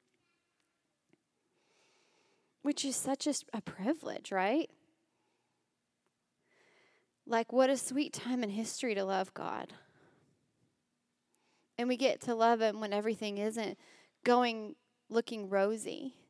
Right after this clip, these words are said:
And we get to love him when we, you know, the things that you guys encountered on the trip, we get to love him because we get to love on people that have been hurt.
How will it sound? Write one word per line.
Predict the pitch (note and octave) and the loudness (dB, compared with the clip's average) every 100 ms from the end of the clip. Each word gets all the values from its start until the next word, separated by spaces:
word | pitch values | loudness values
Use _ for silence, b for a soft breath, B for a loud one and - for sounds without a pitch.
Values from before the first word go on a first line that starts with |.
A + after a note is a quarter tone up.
| _ B B B | _ B B B
And | B3 | 2
we | B3+ | 4
get | D4+ - | 6 4
to | C#4 | 2
love | B3 B3+ F#4 | 4 8 8
him | B3+ A3+ | 6 2
when | A#3 A#3 | 0 0
we, | A3+ A3+ - | -2 -2 -4
you | B3 | 0
know, | C4+ B3+ | 4 4
the | A#3+ | 4
things | A#3+ - B3+ B3+ | 0 0 -2 0
that | B3+ A#3+ | 0 0
you | A#3+ C4+ | 0 4
guys | D#4+ D4 | 6 6
encountered | D4 B3 C4 C4+ B3+ | 2 0 2 2 2
on | B3+ | 0
the | A#3+ | -4
trip, | - E4+ D#4 | -2 2 2
we | B3+ | 0
get | D#4 E4 | 0 4
to | C4+ | 8
love | G3 B3 D#4 | 10 10 8
him | A#3 | 6
because | A3 A#3+ C4+ B3 - B B B B B _ _ _ | 4 4 6 4 2 B B B B B _ _ _
we | - C#4 | 4 6
get | C4+ | 6
to | - B3+ | 4 4
love | B3+ B3+ | 8 6
on | G#3+ | 6
people | A3+ C4 F#3 - | -4 -8 -4 -2
that | |
have | F#3+ G3 | -2 -4
been | G3 | -6
hurt. | F#3+ - A3+ - - | -6 -6 -4 -6 -10